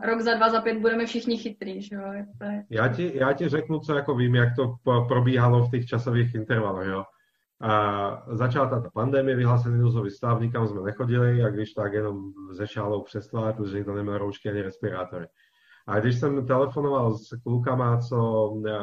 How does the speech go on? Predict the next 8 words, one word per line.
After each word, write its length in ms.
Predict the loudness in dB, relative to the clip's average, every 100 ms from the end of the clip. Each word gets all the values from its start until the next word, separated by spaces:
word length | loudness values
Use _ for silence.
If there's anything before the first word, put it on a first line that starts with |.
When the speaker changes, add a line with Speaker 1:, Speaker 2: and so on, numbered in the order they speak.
| -6 -6 -8
Speaker 2:
jsou 160 | -6 0
developeři, 560 | 4 4 2 0 0
jak, 180 | 0 -2 -4
eh, 160 | -4 -2
nakupujou 600 | -4 -4 -4 -2 0 0
půdu, 260 | 0 -2
vys-, 300 | -2 -4 -8
stávají, 600 | -12 -6 -4 0 2 0